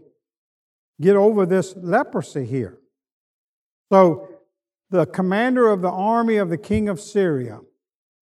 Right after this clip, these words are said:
this great, this honorable man,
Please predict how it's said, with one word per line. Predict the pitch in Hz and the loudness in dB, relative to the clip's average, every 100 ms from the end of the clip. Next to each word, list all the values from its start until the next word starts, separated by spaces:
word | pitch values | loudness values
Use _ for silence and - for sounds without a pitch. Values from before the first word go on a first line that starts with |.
| _ _ _ | _ _ _
this | 151 151 | -4 -4
great, | - 185 208 208 - 156 | -2 2 2 0 -8 -10
this | 151 | -10
honorable | - 170 196 208 196 190 | -8 -6 -4 -4 -4 -6
man, | 185 180 143 104 101 | -4 -4 -4 -6 -14